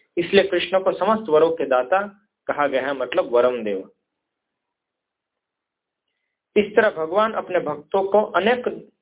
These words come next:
उनके द्वारा चाही गई कोई भी वस्तु दे सकते हैं, तो भी भक्त यही प्रार्थना करते हैं कि मुझे कुछ नहीं चाहिए, इत्यादि, इत्यादि। इसी प्रार्थना में इसके आगे आता है,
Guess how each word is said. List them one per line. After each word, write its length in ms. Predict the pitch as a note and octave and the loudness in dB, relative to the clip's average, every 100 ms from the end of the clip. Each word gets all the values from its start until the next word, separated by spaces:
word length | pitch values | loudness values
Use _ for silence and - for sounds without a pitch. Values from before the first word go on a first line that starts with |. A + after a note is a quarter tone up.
| _ _ _ _ _ _ _ _ _ _ - - | _ _ _ _ _ _ _ _ _ _ -14 0
उनके 400 | F#3+ G3+ A#3+ D#3 | 2 4 4 4
द्वारा 600 | E3 G3+ G3+ F#3 - - - | 2 2 2 -2 -8 -6 -2
चाही 280 | F3 G#3 | -2 -2
गई 240 | A3+ G3+ G3+ | 2 2 4
कोई 240 | F#3+ G#3 | 4 4
भी 100 | A3+ | 2
वस्तु 360 | G3 F3+ - F3+ | -2 -4 -4 -2
दे 300 | D3 A3 G#3+ | 2 2 2
सकते 260 | - - | -6 -8
हैं, 340 | A#2 F#2+ - _ _ _ | -10 -10 -16 _ _ _
तो 120 | G3 G#3+ | 0 2
भी 140 | G3 | 0
भक्त 280 | D3+ G3 - | 0 -2 -2
यही 200 | D#3 G3 | 2 2
प्रार्थना 460 | G#3 E3 D#3 D3 C3 | 4 0 0 -2 -4
करते 300 | A#2+ - G#2+ | -4 -6 -6
हैं 360 | G#2+ D#3 G3+ _ | -6 -8 -10 _
कि 60 | B2+ | -8
मुझे 240 | A#2 C3 | -2 0
कुछ 340 | - - - - | 0 -6 -8 -12
नहीं 160 | G#3 G#3 | -10 -10
चाहिए, 220 | - - | -12 -16
इत्यादि, 320 | - G3+ G3 | -12 -10 -8
इत्यादि। 300 | - - - _ _ - - - A3 - - - - - _ _ _ _ - - - - - - _ _ _ _ _ _ _ _ C#5 _ _ _ _ _ _ _ _ _ _ | -12 -18 -20 _ _ -16 -4 0 2 2 0 -2 -6 -10 _ _ _ _ -12 -6 -4 -4 -6 -14 _ _ _ _ _ _ _ _ _ _ _ _ _ _ _ _ _ _ _
इसी 220 | G3+ C#4 C4 | 2 4 4
प्रार्थना 520 | A3+ A3 A3 G3+ G3 | 4 0 -2 -2 0
में 120 | A#3 | -2
इसके 360 | A#3 F#3+ - F3+ | -4 -10 -2 0
आगे 240 | D3+ D#3 | 2 2
आता 300 | C#3 A#2+ G#2+ | 2 0 -6
है, 140 | G2+ | -8